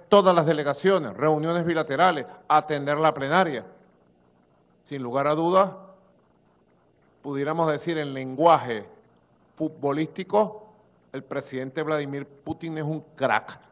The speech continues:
de la política internacional. Se anotó un gran éxito con la cumbre histórica de Kazán,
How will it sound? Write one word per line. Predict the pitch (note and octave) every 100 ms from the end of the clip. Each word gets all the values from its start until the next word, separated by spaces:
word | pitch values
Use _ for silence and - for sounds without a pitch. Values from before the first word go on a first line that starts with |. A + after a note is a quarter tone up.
| -
de | B2
la | B2
política | B2 B2 C3 C3+ C3+
internacional. | B2 G#2+ G#2 F#2 F2+ D#2+ - _ _ _ _ _
Se | _ -
anotó | B2+ A#2+ A#2+ C#3+ C#3
un | D#3+ E3
gran | E3 D#3 D#3+
éxito | F#3 F#3 G#3+ - A3 - - -
con | C3+
la | C3+
cumbre | E3 G3 G3 F#3+ G3+ F3
histórica | - - F#3 F#3 F#3 F#3+ F#3 - - -
de | D#3+ D#3+
Kazán, | D3+ - F3+ F#3 F#3